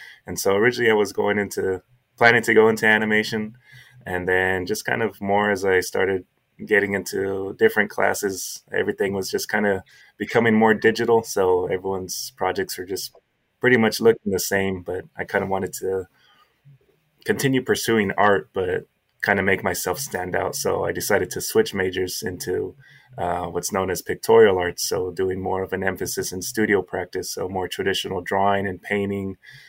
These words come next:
um, and just getting a lot more variety and trying different, uh, different subjects, like working with clay, uh, working with paints, working with, uh, multimedia,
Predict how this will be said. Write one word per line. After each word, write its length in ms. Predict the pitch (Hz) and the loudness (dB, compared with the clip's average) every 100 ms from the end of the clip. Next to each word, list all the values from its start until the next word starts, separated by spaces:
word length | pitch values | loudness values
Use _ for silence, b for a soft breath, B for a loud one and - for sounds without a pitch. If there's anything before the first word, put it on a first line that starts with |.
| B - | B -4
um, 540 | 90 90 87 87 87 _ | -2 0 -2 -8 -12 _
and 260 | 92 90 90 | -8 -6 -6
just 260 | 95 - | -8 -4
getting 240 | - 110 104 | 4 4 6
a 60 | |
lot 200 | 98 101 | 8 6
more 180 | 104 101 | 6 0
variety 520 | 92 87 92 95 95 | 2 0 2 2 0
and 120 | 95 90 | -2 -2
trying 280 | 104 98 | 0 0
different, 380 | 98 101 104 98 - b b b b _ | 0 -2 -2 -4 -8 b b b b _
uh, 180 | 98 95 | 0 2
different 300 | 120 - 107 | 4 4 2
subjects, 480 | 113 95 98 95 - | 2 4 2 0 -2
like 200 | 90 85 _ - | -4 -4 _ -8
working 360 | 95 95 98 | -4 -2 -2
with 180 | 90 90 | -4 -4
clay, 640 | - 113 107 104 107 104 101 | -4 2 4 6 4 2 -4
uh, 360 | 98 92 92 | -8 -8 -8
working 300 | 92 95 - | -8 -10 -8
with 140 | 95 - | -10 -8
paints, 580 | 104 104 104 104 - 101 | -6 -4 -4 -6 -8 -6
working 320 | 101 - 101 | -6 -4 -6
with, 180 | 92 - | -6 -6
uh, 140 | 95 | -8
multimedia, 800 | 95 107 - 104 101 101 101 98 | 0 0 2 0 0 -2 -2 -4